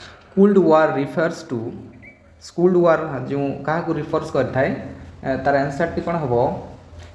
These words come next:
ଏଇ ଆନ୍ସରଟି ତୁମେ ଟିକେ ନେଟ୍ରେ ସର୍ଚ୍ଚ କରିଦେବ, ପ୍ଲିଜ୍। ଓକେ, ଯେଉଁ କ୍ୱେଶ୍ଚନ ଗୁଡ଼ିକ, ଅ, ମୁଁ ଜାଣିଛି ତାହା ମୁଁ କହୁଛି। ଓକେ, ଯେଉଁ କ୍ୱେଶ୍ଚନ ମୁଁ ଜାଣି-, ଯାହା ମୁଁ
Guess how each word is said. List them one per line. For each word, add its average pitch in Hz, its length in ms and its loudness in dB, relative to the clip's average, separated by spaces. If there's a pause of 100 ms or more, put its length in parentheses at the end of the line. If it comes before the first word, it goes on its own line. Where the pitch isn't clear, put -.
ଏଇ 139 140 2
ଆନ୍ସରଟି 180 460 0
ତୁମେ 170 360 -2
ଟିକେ 170 240 -2
ନେଟ୍ରେ 135 440 0
ସର୍ଚ୍ଚ 160 280 -2
କରିଦେବ, 143 260 0
ପ୍ଲିଜ୍। 135 460 -4
ଓକେ, 120 180 -10 (480)
ଯେଉଁ 156 120 4
କ୍ୱେଶ୍ଚନ 165 360 -2
ଗୁଡ଼ିକ, 175 280 0 (600)
ଅ, 135 180 4
ମୁଁ 139 140 -2
ଜାଣିଛି 139 280 2
ତାହା 151 160 -4
ମୁଁ 139 100 -4
କହୁଛି। 131 320 -4
ଓକେ, 147 200 -4
ଯେଉଁ 151 200 0
କ୍ୱେଶ୍ଚନ 180 280 0
ମୁଁ 170 100 0
ଜାଣି-, 135 520 0
ଯାହା 135 220 2
ମୁଁ 131 400 -2